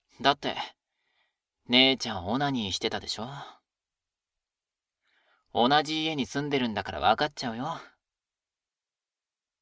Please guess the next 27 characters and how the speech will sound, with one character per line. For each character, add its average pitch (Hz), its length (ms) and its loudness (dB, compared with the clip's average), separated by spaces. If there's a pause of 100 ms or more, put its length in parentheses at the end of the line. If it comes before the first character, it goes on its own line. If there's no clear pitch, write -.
(120)
姉 117 280 6
ち 107 100 -4
ゃ 98 60 -2
ん 90 80 -8
の 78 80 -10
部 - 80 -18 (100)
屋 101 140 6
の 117 100 0
中 120 220 -4
か 117 100 -10
ら、 - 240 -10 (480)
た 117 160 6
ま 127 160 4
に 131 220 -4
エ 156 60 -6
ッ - 120 -18
チ - 140 -10
な 117 100 -10
声 123 200 0
聞 - 160 -10
こ 117 140 -2
え 123 60 -8
て 131 80 -10
き - 60 -12
て 135 100 -6
た - 100 -10
よ。 143 240 -12